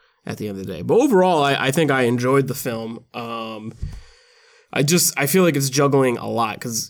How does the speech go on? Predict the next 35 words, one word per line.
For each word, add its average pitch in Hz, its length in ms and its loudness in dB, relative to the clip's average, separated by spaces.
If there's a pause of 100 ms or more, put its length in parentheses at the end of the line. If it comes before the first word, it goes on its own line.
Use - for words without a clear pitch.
I - 60 -6
think 147 280 0
having 147 320 0
to 127 80 -2
juggle 127 640 2 (140)
this, 117 680 -2 (340)
uh, 101 440 -10 (1160)
adaptation 147 920 4 (200)
of 143 80 0
a 143 40 0
Stephen 139 300 0
King 135 220 2
movie, 127 480 2
the 120 200 -8
sequel 156 680 4
to 143 140 0
one 135 120 4
of 127 80 2
the 120 60 -4
best 117 220 -2
movies 120 240 2
of 117 100 -6
all - 120 -4
time, 123 580 0 (400)
that 127 100 -4
is 110 100 -8
also 131 400 0
kinda 123 360 -2
holds 123 240 -4
a 120 60 -2
contentious 127 500 -4
place 117 500 0
in 107 400 -8
Stephen 104 340 -4
King's, 165 720 4